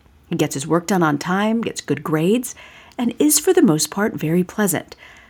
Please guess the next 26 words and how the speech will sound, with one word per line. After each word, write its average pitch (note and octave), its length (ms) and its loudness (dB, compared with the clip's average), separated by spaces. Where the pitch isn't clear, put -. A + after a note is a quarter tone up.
I - 80 -2
don't F3 180 2
want C#4 140 6
to - 80 4
overschedule C#3+ 580 0
him, C#3+ 220 -4
but D#3+ 100 -2
I D#3 80 -2
think G3+ 340 0
he E3 180 -2
needs E3 480 2
to G#3 100 -2
be E3 140 2
doing B2+ 260 -2
something C3+ 380 -2
at - 60 -6
least E3+ 220 -2
three A3 200 -2
days C4 240 0
a G3 40 2
week D#3+ 360 -4
because - 240 -6
he's F3 180 2
driving B2+ 580 0
me C3 220 2
crazy. E3+ 720 0